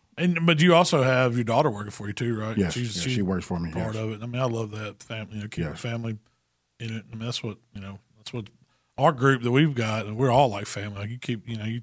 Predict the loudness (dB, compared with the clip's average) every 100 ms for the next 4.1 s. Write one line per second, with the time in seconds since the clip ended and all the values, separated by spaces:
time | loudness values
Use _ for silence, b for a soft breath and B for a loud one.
0 | -8 -8 -4 -4 -4 -6 -14 -16 -14 -8
1 | -4 -2 -2 -4 -4 -2 2 2 0 -2
2 | 0 0 0 2 2 4 2 2 2 0
3 | -2 -6 -8 -10 -14 -16 -16 -8 -6 -4